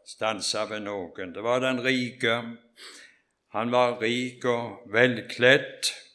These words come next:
Han hadde råd til kvalitet. Det var det fineste og beste. Ikke noe sekund der, nei. Og han levde hver dag i herlighet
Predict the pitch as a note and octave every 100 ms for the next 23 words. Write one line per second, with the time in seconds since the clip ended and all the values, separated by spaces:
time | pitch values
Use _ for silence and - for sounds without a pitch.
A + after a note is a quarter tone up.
0 | _ _ _ _ _ _ G2 E2+ G#2 G#2+
1 | A2 F#2+ G#2 A#2 A2+ - A2 F#2+ - -
2 | A2+ A#2 A#2+ A#2 - A#2+ C3 C3 - -
3 | - - F#2 G2+ F#2 - - - - _
4 | _ G#2 G#2 B2 C#3 C3 C3+ C3+ - -
5 | C3 C3 C3+ - - - B2+ C3+ B2+ B2+
6 | _ _ _ _ - G#2 - A#2 A#2+ A2+
7 | C3 A#2 C3+ B2 G#2+ G#2+ A2+ A#2 A2+ G#2
8 | G2 G2 G2 G#2 G2+ G2+ - _ - -
9 | - - - _ _ _ _ _ _ _
10 | _ A#2 C3 D#3 D#3+ D3+ B2 D#3 D#3 C#3
11 | C#3 D3 A#2+ A#2+ B2 B2 - - - _
12 | - G#2+ F2+ A2 B2 G#2 G2+ G2+ G#2+ A2
13 | G#2 - -